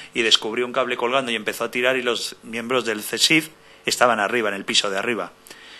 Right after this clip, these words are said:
Es decir, esos son graves errores que no puede cometer el Centro Nacional de Inteligencia y principalmente, perdón, el csid, no el C N I, todavía no era C N I, el csid. Y claro, son situaciones complicadas que no deberían suceder. Quiero decirle que los últimos años del csid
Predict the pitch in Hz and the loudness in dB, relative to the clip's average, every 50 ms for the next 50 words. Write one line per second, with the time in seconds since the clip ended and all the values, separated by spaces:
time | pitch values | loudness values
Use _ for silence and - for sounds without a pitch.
0 | - - - - - 113 120 131 120 - 127 113 104 98 92 - 113 - - 120 | -20 -20 -12 -6 -4 -2 0 0 0 0 0 0 0 2 2 4 4 4 4 2
1 | 120 117 117 107 107 104 107 117 127 123 - 104 92 98 110 117 120 - - 107 | 2 0 0 -2 0 2 2 4 4 2 0 -2 -2 -2 0 -2 -2 -2 -2 -4
2 | 110 110 135 131 117 - 107 101 101 - 98 95 92 - 113 107 101 95 85 104 | -2 0 0 0 0 0 -4 -8 -6 -6 -6 -6 -8 -10 -10 -8 -8 -6 -6 -8
3 | 101 95 98 95 104 95 - - 113 110 131 123 104 107 98 92 98 - 104 104 | -8 -8 -8 -8 -8 -8 -8 -6 -6 -4 -4 -6 -6 -8 -12 -8 -6 -4 -4 -4
4 | 110 117 131 135 131 - - 110 113 123 117 101 95 - - 101 - - 127 104 | -2 -2 -2 -2 -2 -2 0 2 2 2 2 2 -2 -2 0 2 2 4 4 2
5 | - - - - - - - 123 127 147 151 131 - - 117 107 107 101 87 - | 0 -4 -16 -20 -16 -8 0 6 8 8 8 8 6 4 2 2 0 0 -2 0
6 | 98 98 101 110 110 113 110 98 - - 104 98 90 90 85 - - - - - | 2 2 2 2 2 2 2 0 0 -2 -4 -2 -4 -6 -8 -10 -16 -20 -20 -12
7 | - - 98 - - 101 - - 135 151 156 - - - - - - - - - | -6 -6 -4 0 2 4 4 6 4 4 2 0 -10 -20 -20 -18 -18 -20 -14 -10
8 | - - - - 135 139 123 101 95 - - - 104 107 117 - - 123 - 123 | -8 -2 4 6 6 8 8 6 6 6 4 4 4 2 2 2 2 2 2 2
9 | 117 - 123 123 127 123 - - - 123 107 113 113 - 131 131 139 135 - - | 2 2 2 2 4 4 4 4 4 2 0 0 2 6 6 6 6 4 2 2
10 | 104 113 139 143 120 113 104 95 92 - - 107 - - 98 101 120 131 123 - | 2 4 4 4 4 4 4 2 2 2 2 0 0 -2 2 4 6 6 6 8
11 | 143 135 123 - 139 131 143 135 - 123 110 107 98 - 156 156 151 - 151 143 | 6 6 6 6 4 4 4 4 4 4 4 6 4 4 4 2 2 2 2 4
12 | 143 - - 147 139 135 131 131 123 110 120 110 107 - - 110 101 - - 131 | 6 6 6 6 6 6 6 4 4 6 4 2 2 2 2 4 4 6 6 4
13 | 131 131 | 2 0